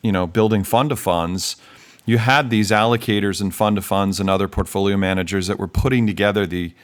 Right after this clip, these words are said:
the building blocks, if you will, to create, uh, a really interesting, you know, C T A portfolio that would have elements of absolute return and, and certainly that, that tail risk protection that C T As have historically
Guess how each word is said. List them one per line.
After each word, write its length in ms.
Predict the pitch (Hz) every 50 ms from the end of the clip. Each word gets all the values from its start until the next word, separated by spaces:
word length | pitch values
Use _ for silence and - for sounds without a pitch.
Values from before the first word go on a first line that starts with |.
| - - - - - -
the 60 | 101
building 380 | 90 - 120 123 120 117 107 95
blocks, 420 | 82 92 90 82 82 - - -
if 200 | 92 87 - -
you 100 | 92 87
will, 400 | 87 90 87 87 85 82 82 - _ - _ _ _ _ _ -
to 120 | - 104
create, 640 | - - - 101 98 98 98 98 98 95 - - _ _ - -
uh, 280 | 92 92 90 90 87 -
a 80 | 104
really 420 | 92 95 104 113 117 110 110 107 107
interesting, 800 | 107 - - 104 - - 104 98 95 95 92 90 90 90 - - _ _ _ _ - -
you 100 | 107 101
know, 120 | 92 87
C 180 | 85 - 113 107
T 220 | 104 - 101 98
A 60 | 92 85
portfolio 600 | - 95 87 - - 101 95 98 95 92 90 85
that 140 | 90 -
would 80 | - 90
have 500 | 85 87 98 95 95 95 92 90 - - _ - - - - - _ -
elements 580 | 123 123 135 135 127 110 101 98 92 - - -
of 140 | 92 87
absolute 400 | 95 92 92 90 - - 104 -
return 400 | 95 98 92 - - 135 156 147
and, 140 | 117 104 104
and 120 | 98 95 -
certainly 440 | - - 131 - 107 98 95 92
that, 420 | 87 92 90 87 87 - - - 104
that 180 | 98 90 87
tail 220 | - - 98 92 90
risk 240 | 90 87 82 - -
protection 600 | - 90 - - 95 87 - - - 92 87 85
that 200 | 87 90 - - - - - - - -
C 240 | - - - 104 92
T 260 | - - 98 92 92
As 120 | 87 82
have 140 | - 95 80
historically 880 | 90 85 - - - 95 95 98 95 - - 90 90 90 87 85 82